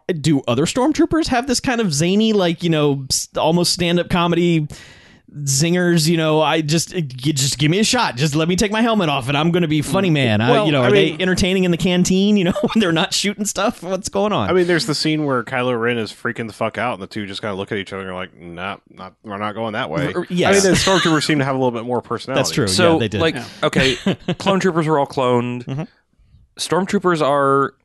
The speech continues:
Speaker 3: just
Speaker 2: Probably
Speaker 3: dudes.
Speaker 2: a mix, I guess.
Speaker 3: Just dudes,
Speaker 2: Like,
Speaker 3: yeah. It's,
Speaker 2: I mean,
Speaker 3: it's
Speaker 2: all I'm saying, like, in the original trilogy, I guess they were maybe some leftover
Speaker 3: They were,
Speaker 2: clones.
Speaker 3: they were f-, being phased out,
Speaker 2: Yeah.
Speaker 3: from what I understand.
Speaker 1: Okay.
Speaker 3: Like, the people who know the expanded universe have told me they were being
Speaker 4: Mm-hmm.
Speaker 3: phased
Speaker 2: They were
Speaker 3: out.
Speaker 2: being Captain Phasma'd out.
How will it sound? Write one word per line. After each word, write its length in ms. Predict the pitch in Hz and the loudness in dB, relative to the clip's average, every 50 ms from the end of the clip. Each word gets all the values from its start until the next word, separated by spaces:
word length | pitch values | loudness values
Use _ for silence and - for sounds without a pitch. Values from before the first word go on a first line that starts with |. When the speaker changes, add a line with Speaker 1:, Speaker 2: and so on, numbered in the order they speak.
| - - _ _ _ _ _ _ _ _ _ _ _ _ _ _ _ _ _ _ _ _ _ _ _ _ _ | -20 -20 _ _ _ _ _ _ _ _ _ _ _ _ _ _ _ _ _ _ _ _ _ _ _ _ _
Speaker 3:
just 220 | _ - 127 120 113 | _ -6 -4 -4 -2
Speaker 2:
Probably 160 | 117 120 202 | 2 2 2
Speaker 3:
dudes. 60 | 190 - | 2 2
Speaker 2:
a 20 | 95 113 | 0 -4
mix, 320 | 160 - - - - - - | -4 -6 -8 -12 -12 -10 -8
I 80 | - 170 | -8 -6
guess. 120 | 185 196 190 180 | -4 -4 -4 -2
Speaker 3:
Just 80 | - | -2
dudes, 200 | - 185 - 110 | 0 -2 0 0
Speaker 2:
Like, 0 | |
Speaker 3:
yeah. 200 | 131 143 139 104 | -2 -2 0 0
It's, 200 | 90 113 113 - | 0 -2 -2 -2
Speaker 2:
I 40 | - | 0
mean, 120 | 156 160 165 | 2 2 4
Speaker 3:
it's 80 | 165 | 4
Speaker 2:
all 120 | 160 170 165 | 4 2 2
I'm 80 | 151 | 2
saying, 180 | - 185 175 160 | 2 0 2 2
like, 140 | 147 139 135 | 2 2 2
in 80 | 135 | 0
the 80 | 135 123 | 2 0
original 260 | 127 139 135 156 156 | 0 0 0 -2 -4
trilogy, 420 | 143 - 156 156 151 139 127 131 | -2 0 0 2 2 0 0 -2
I 60 | 117 110 | -2 -2
guess 180 | 113 117 - | -2 -4 -4
they 120 | - 127 120 | -4 -6 -6
were 160 | 113 113 113 | -6 -6 -8
maybe 320 | 87 98 113 117 120 117 | -8 -8 -6 -6 -6 -6
some 200 | 107 - 107 104 | -6 -8 -10 -8
leftover 380 | 104 107 107 - 127 131 139 143 | -8 -10 -8 -8 -8 -8 -8 -2
Speaker 3:
They 100 | 131 151 | 0 4
were, 260 | 151 151 156 151 147 139 135 | 4 6 6 6 4 4 2
Speaker 2:
clones. 80 | - 139 | 0 0
Speaker 3:
they 120 | 151 139 | 2 4
were 120 | 143 147 139 | 4 4 2
f-, 160 | - - - - - | 0 -4 -12 -16 -4
being 240 | - 143 139 135 135 | -2 0 0 0 -4
phased 460 | 110 - - - 139 139 135 120 113 | -8 -6 -2 0 0 0 0 0 -2
out, 220 | 101 87 71 - - - | -2 -2 -2 -4 -6 -8
Speaker 2:
Yeah. 80 | 127 117 | -8 -6
Speaker 3:
from 120 | 101 92 | -4 -2
what 100 | 87 85 | -2 -2
I 100 | 80 78 | -2 -2
understand. 520 | 78 78 73 - - - - 64 55 64 - | -4 -6 -8 -10 -8 -6 -6 -6 -8 -10 -12
Speaker 1:
Okay. 60 | - - | -10 -6
Speaker 3:
Like, 200 | 104 95 90 - - - _ _ | -6 -6 -6 -8 -14 -20 _ _
the 80 | 107 | -8
people 260 | - 135 135 113 117 107 | -4 -4 -2 0 2 2
who 100 | 113 113 | 2 2
know 180 | 101 101 98 95 | 2 2 0 2
the 100 | 90 90 | 2 2
expanded 440 | 90 - - - 92 87 82 76 76 | 0 -2 -2 -4 -2 -2 -4 -4 -4
universe 340 | 82 78 76 73 76 - - | -6 -4 -4 -6 -8 -8 -10
have 100 | 78 - | -12 -8
told 220 | - 85 76 67 | -6 -6 -6 -6
me 80 | 78 73 | -8 -8
they 120 | 73 76 | -6 -6
were 120 | 76 73 | -6 -6
being 200 | 71 - 71 73 | -8 -10 -10 -10
Speaker 4:
Mm-hmm. 80 | 69 - | -8 -8
Speaker 3:
phased 280 | - 73 71 71 - 92 | -6 -6 -8 -8 -8 -10
Speaker 2:
They 60 | - | -8
were 100 | - 62 | -8 -10
Speaker 3:
out. 120 | - - _ | -10 -12 _
Speaker 2:
being 180 | 98 95 87 - | -16 -16 -16 -14
Captain 340 | - - 90 - - 87 82 | -14 -14 -14 -14 -14 -16 -16
Phasma'd 460 | - - 85 85 85 - 92 85 76 73 | -14 -14 -14 -14 -14 -14 -16 -16 -16 -16
out. 120 | 82 87 | -18 -18